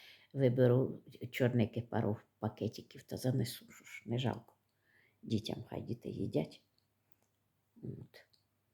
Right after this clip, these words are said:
Ото так, ото такі справи, а мені хватить. А, а не, за, як поїм, так ще куплю. О, я ходжу к-,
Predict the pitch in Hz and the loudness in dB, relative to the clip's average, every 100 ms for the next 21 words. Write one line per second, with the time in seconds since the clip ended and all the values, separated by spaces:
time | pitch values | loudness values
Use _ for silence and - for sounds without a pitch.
0 | _ _ _ _ _ - - - - - | _ _ _ _ _ -20 -18 -18 -18 -20
1 | - - - 120 - 123 127 - - 117 | -12 -12 -6 -6 -6 -10 -6 -8 -6 -8
2 | 113 123 123 233 143 127 117 - - - | -6 -8 -2 2 2 2 -4 -8 -12 -14
3 | - _ _ _ _ _ _ _ _ - | -18 _ _ _ _ _ _ _ _ 0
4 | 123 131 131 117 90 - 151 156 151 - | 2 4 4 4 2 0 4 4 4 4
5 | 151 165 165 - 165 165 180 - - - | 6 8 8 8 6 8 6 4 8 8
6 | 117 - - - - - _ - 113 113 | 8 0 -12 -14 -16 -16 _ -2 0 0
7 | - - 151 123 - - - - - 135 | -2 2 6 6 4 -8 -18 -4 2 4
8 | 127 - | 4 2